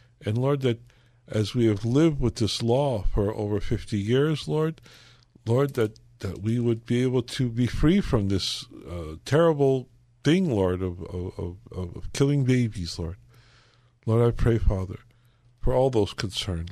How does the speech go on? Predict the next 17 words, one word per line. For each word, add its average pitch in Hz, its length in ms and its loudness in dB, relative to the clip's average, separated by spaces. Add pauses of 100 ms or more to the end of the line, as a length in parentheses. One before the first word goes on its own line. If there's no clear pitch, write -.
Lord, 85 260 -12 (520)
that 107 140 -4
there 110 140 2
would 107 140 0
be 110 120 -4
peace - 440 -2
and 101 140 -2
understanding. 107 800 -2 (480)
And 107 160 -2
Lord, 139 280 2
if, - 280 -2 (140)
if, 104 300 -4
if, - 360 -6
if - 220 -8
people 143 560 -4
want 107 340 0
to - 0 -